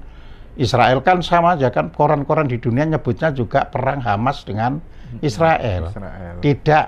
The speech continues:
Speaker 1: menyebut perang Palestina
Speaker 2: Palestina dan
Speaker 1: dengan
Speaker 2: Israel.
Speaker 1: Israel. Jadi di situ. Nah, orangnya tentunya orang-orang Palestina karena Hamasnya berada di Palestina.
Speaker 2: Iya, iya.
Speaker 1: Hamas itu kan suatu organisasi,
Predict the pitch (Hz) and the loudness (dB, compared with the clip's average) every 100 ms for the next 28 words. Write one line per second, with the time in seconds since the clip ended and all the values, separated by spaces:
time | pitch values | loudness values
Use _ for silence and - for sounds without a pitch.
0 | - - 139 135 131 - 156 - 127 135 | -4 -2 2 4 2 2 0 0 -2 0
1 | 107 127 123 120 117 127 123 107 110 131 | 0 0 0 -2 0 0 0 -2 0 -2
2 | - 92 85 - 90 147 - 170 - 120 | -4 -8 -10 -8 -6 -2 0 0 0 -2
3 | 98 85 82 90 - - 110 120 117 120 | 0 -2 -4 -8 -10 -6 -2 -2 -2 -2
4 | 127 - 98 82 101 - - - - 131 | -4 -4 -4 -4 -8 -14 -16 -16 0 2
5 | 113 - 151 131 98 92 131 208 254 - | 4 6 6 6 4 2 2 2 -2 -12
6 | - - - 156 127 131 120 196 202 123 | -20 -20 -2 0 2 2 4 2 2 0
7 | 120 113 120 170 190 - - - - - | 0 0 2 2 0 -10 -16 -16 -16 -16
8 | - - - 156 147 - 208 208 - 131 | -14 -4 2 2 2 2 4 4 4 2
9 | 127 135 101 104 101 - 165 208 101 95 | 2 0 0 -2 -4 -4 -4 -2 -2 -2
10 | 90 131 123 139 196 - - - - - | 0 -2 0 -4 -4 -8 -16 -16 -18 -18
11 | - - 113 - 175 190 160 127 107 92 | -6 -2 -2 2 2 4 4 2 0 -2
12 | 90 90 92 - 123 127 139 156 135 - | -6 -8 -12 -2 2 4 2 -2 -6 -2
13 | 220 - 156 147 151 135 131 110 104 - | -2 2 2 2 2 0 2 0 0 -4
14 | 82 - 127 123 87 | -6 -6 -2 0 -2